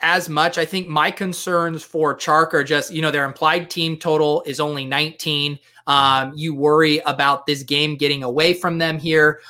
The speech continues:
Um, and D J Chark is kinda priced up. He's now at sixty-two hundred. We've been seeing him in the mid fives there. So he's not projecting as well as a points per dollar play, um, but he's not gonna catch a ton of ownership.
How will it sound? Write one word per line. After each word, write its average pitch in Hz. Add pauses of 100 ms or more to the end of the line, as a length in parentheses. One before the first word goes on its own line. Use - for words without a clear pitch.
(100)
Um, 139
and 208
D 185
J 208
Chark 175
is 147
kinda 170
priced -
up. 139
He's 147
now 143
at 135
sixty-two 156
hundred. 147
We've 139
been 135
seeing 165
him 147 (320)
in 160
the 151
mid 151
fives 147
there. 135
So 139 (180)
he's 170
not 202
projecting 160
as 151
well 156
as 165
a 143
points 151
per 151
dollar 143
play, 185 (200)
um, 156
but 202
he's 196
not 254
gonna 247
catch 214
a 185
ton 190
of 170
ownership. 202